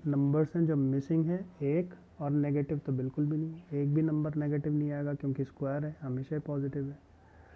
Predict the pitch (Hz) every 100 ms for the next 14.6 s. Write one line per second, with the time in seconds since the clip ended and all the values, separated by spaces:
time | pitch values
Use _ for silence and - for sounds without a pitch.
0 | - - - - 135 123 131 - 160 147
1 | 143 147 147 - 143 156 151 143 147 147
2 | 151 - - - - - - - - -
3 | 127 123 139 147 143 147 143 147 151 160
4 | 147 156 160 156 175 180 175 190 175 -
5 | - - - - - - - - - 139
6 | 131 143 151 160 156 151 151 160 170 147
7 | 139 139 156 190 - - - - - -
8 | - - - - - - - - - -
9 | - - 147 139 135 135 139 143 156 -
10 | 151 156 156 151 147 143 147 147 - -
11 | - - - - - - - - - -
12 | - - - - - - - - - -
13 | - 143 - 156 165 185 143 - 202 -
14 | 135 131 127 127 127 170